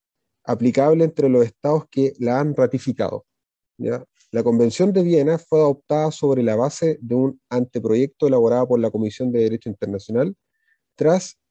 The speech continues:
dieciocho años de pacientes deliberaciones y negociaciones, ¿ya? O sea, finalmente, para llegar a la Convención de Viena, hubo una comisión específica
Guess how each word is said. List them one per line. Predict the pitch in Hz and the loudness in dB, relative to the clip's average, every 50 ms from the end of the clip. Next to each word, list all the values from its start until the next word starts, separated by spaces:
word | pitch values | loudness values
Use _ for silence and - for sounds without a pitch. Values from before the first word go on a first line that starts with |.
| _ _ | _ _
dieciocho | 131 123 117 117 117 110 - - 185 190 190 - - | -14 -8 -4 -4 -4 -4 -2 -2 -2 -2 -2 -2 -2
años | 190 190 190 185 | 0 0 0 0
de | 165 156 | 0 -2
pacientes | 147 135 - - 160 160 - _ 143 131 | -2 -2 -2 -2 -4 -4 -4 _ -12 -4
deliberaciones | 127 127 127 120 120 113 110 - - 160 170 180 185 - - _ | -2 0 0 2 0 -2 -2 -4 -2 -2 0 0 -2 -4 -6 _
y | - 139 | -4 -2
negociaciones, | 139 139 135 120 - - - 160 107 90 - _ _ _ | 0 0 -2 -4 -8 -4 -2 -2 -2 -2 -8 _ _ _
¿ya? | 107 110 117 | -6 -4 -4
O | 113 | -4
sea, | 110 - 131 120 110 - _ _ _ _ _ _ _ | -2 -2 -4 -4 -4 -6 _ _ _ _ _ _ _
finalmente, | _ 127 120 131 135 139 147 147 147 - 151 143 143 - - _ _ _ _ _ _ _ _ _ _ _ _ _ _ _ _ | _ 0 2 2 4 4 2 2 2 2 2 2 2 -2 -8 _ _ _ _ _ _ _ _ _ _ _ _ _ _ _ _
para | 123 120 117 | -2 0 0
llegar | 110 107 104 101 113 143 170 | 2 2 0 0 0 0 0
a | 180 | 0
la | 185 175 | 0 0
Convención | 165 165 160 156 147 143 - 165 160 | 0 0 2 0 0 0 0 -2 0
de | 156 156 | 2 2
Viena, | 147 147 151 156 165 190 214 - _ _ _ _ _ _ _ _ _ _ _ _ _ _ _ _ _ _ _ _ _ _ _ _ | 2 4 4 2 0 -2 -8 -12 _ _ _ _ _ _ _ _ _ _ _ _ _ _ _ _ _ _ _ _ _ _ _ _
hubo | 123 123 131 | 0 2 4
una | 131 131 123 | 4 4 2
comisión | - 113 107 101 95 - - - 156 170 156 117 87 - _ | 2 0 0 0 -2 -2 -2 0 0 0 0 -2 -6 -12 _
específica | - _ _ 104 - - 151 143 - 131 120 117 123 165 | -20 _ _ -10 -6 -4 -6 -4 -4 -2 -2 0 -2 -2